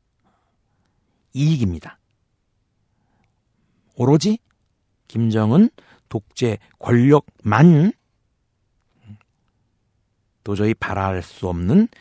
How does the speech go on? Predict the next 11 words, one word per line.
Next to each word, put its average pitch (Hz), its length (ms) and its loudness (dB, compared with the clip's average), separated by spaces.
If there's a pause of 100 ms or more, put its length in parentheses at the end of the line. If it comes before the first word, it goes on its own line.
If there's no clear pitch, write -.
(140)
그런 92 380 -8 (160)
상황인 95 460 -4
것입니다. - 540 -14 (1080)
독재자가 208 640 0
사라지는 165 520 -2
대신에 104 680 0 (800)
인민은 175 520 4 (420)
점점 170 460 4
나아지는 104 560 -2 (760)
그러한 190 420 2
역사적 113 500 -4